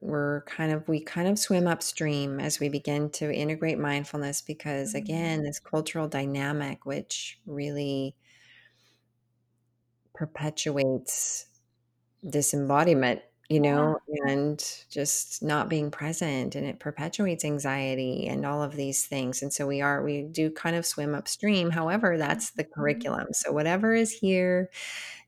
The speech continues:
Speaker 1: is, you know, awareness is spacious enough to hold all of it, no matter
Speaker 2: Mm-hmm.
Speaker 1: what. And there's that belonging piece, like, no matter what, I am, I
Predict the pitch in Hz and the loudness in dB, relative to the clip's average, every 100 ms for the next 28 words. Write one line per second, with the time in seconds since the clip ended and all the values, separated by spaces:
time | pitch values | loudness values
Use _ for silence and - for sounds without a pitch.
0 | _ 151 151 151 147 - - - _ _ | _ 4 6 6 4 -2 -4 -10 _ _
1 | _ _ 156 151 143 143 147 160 160 170 | _ _ 0 2 2 2 4 6 6 6
2 | 160 156 - 147 143 - - 151 151 143 | 4 0 0 0 0 0 2 2 2 0
3 | 143 139 135 131 - - 127 - 143 127 | 2 0 0 -2 -8 -10 -10 -4 0 4
4 | 123 123 - - 131 127 - - - _ | 4 2 -2 0 2 2 -2 -6 -10 _
5 | 139 135 131 127 120 120 76 - - 143 | -2 0 0 0 0 0 -2 -6 0 2
6 | 135 143 143 139 - 143 - 139 143 190 | 6 6 6 4 0 -2 -2 0 2 2
7 | 170 - - - - 123 - 165 170 190 | 2 -2 -4 -4 -4 -4 -4 0 2 4
8 | 214 196 180 - _ 160 170 170 170 _ | 4 2 -2 -6 _ -4 -2 -2 -4 _
9 | - - _ _ _ _ - 170 180 | -20 -20 _ _ _ _ -4 -2 -2